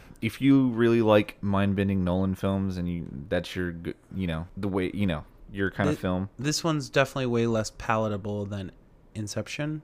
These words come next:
Speaker 2: And I know how confusing Inception is to people, but that one was way more palatable.
Speaker 1: Inception's
Speaker 2: Uh,
Speaker 1: not that confusing.
Speaker 2: and honestly, they, they explain it right in the beginning, like, the first act, they'll explain it. And then in this one, it felt like they were explaining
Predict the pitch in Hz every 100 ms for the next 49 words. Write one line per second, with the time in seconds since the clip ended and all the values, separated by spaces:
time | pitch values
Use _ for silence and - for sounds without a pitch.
0 | - - - 117 110 104 107 104 110 104
1 | 107 101 104 104 98 - 101 - 104 101
2 | 110 110 107 95 90 - - - - 110
3 | 107 104 95 95 98 104 104 104 98 -
4 | 110 101 107 104 104 - 113 131 160 147
5 | 90 92 87 85 - 80 - 71 - -
6 | - - 147 143 139 123 135 143 - 147
7 | 147 139 - 117 120 131 135 131 123 -
8 | 143 147 - - - 123 135 147 - -
9 | 123 131 - 120 117 117 113 117 120 117
10 | 107 107 - 117 - 113 113 - 107 104
11 | - - 107 110 120 127 - 127 123 120
12 | 120 117 120 123 120 127 - 156 151 131
13 | 123 135 127 120 120 117 110 - 127 117
14 | 117 110